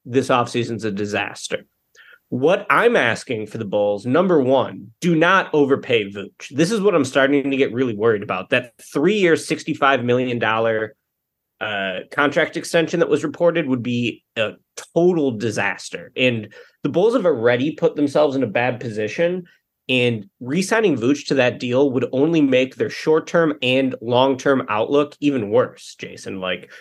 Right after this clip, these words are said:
Vooch is not a true needle mover. You're paying him, again, it would be a classic example of the Bulls bidding against themselves. Only eight teams have cap space.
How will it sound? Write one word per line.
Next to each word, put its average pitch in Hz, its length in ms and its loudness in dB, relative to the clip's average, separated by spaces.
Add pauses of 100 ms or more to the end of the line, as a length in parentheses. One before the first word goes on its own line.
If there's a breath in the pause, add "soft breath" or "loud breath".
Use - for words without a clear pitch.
(140)
Vooch 190 300 4
is - 100 -2
not 151 220 2
a 190 60 0
true 190 240 0
needle 127 280 2
mover. 120 560 0 (280 loud breath)
You're 127 160 -2
paying 165 400 0
him, 151 560 0 (280)
again, 160 300 0
it 120 100 -8
would 131 100 -4
be 151 240 2
a 120 160 0
classic 165 400 0
example 139 420 0
of 110 100 -2
the 110 60 -8
Bulls 127 280 2
bidding 123 260 2
against 120 320 0
themselves. 120 580 -2
Only 147 300 0
eight 165 200 -2
teams 165 280 0
have 139 240 0
cap 123 260 -2
space. 110 520 -4